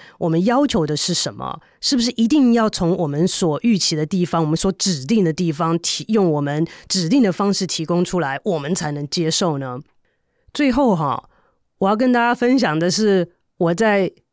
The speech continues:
台湾的菜市场里面听到的一句名言。那时候我在菜市场里面逛，结果呢，就有一个 potential customer，在逛的人，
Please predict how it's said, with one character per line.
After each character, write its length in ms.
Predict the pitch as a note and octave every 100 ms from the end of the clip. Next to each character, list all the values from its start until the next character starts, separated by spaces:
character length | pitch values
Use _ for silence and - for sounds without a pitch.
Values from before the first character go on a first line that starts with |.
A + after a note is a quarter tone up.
| _ _ _ _
台 180 | - F3+
湾 280 | G3+ A3 A3
的 320 | G3 E3 D3 -
菜 200 | - G#3
市 140 | F3+
场 240 | E3+ C#3+ C3
里 80 | B2+
面 320 | D#3+ C#3 C3 _
听 260 | - A3 G3+
到 160 | G3 D#3+
的 140 | C#3
一 80 | D3
句 180 | F3 D#3+
名 240 | B2+ C3
言。 380 | C#3 A2+ A#2 D3 _ _ _ _ _ _ _ -
那 120 | A#3
时 120 | A3
候 360 | G#3 G#3 F3 E3 -
我 100 | D#3+
在 180 | F#3+
菜 180 | F#3 G3+
市 80 | F3+
场 160 | D#3+ C3+
里 40 |
面 180 | D#3 D#3
逛， 260 | - D3 C3 - _ _ _ _ -
结 160 | G3
果 220 | G#3+ F#3+
呢， 300 | E3+ E3+ E3 - _
就 160 | - F#3+
有 180 | E3+ C#3+
一 140 | D#3
个 420 | D#3+ E3 D3 C#3 - _ _ _ _ _
potential 500 | - D#3+ A#3 D4+ C4
customer， 500 | F#3 G3 - D#3+ B2 -
在 140 | - F3
逛 260 | F3 F3
的 80 | B2+
人， 240 | A2 G#2+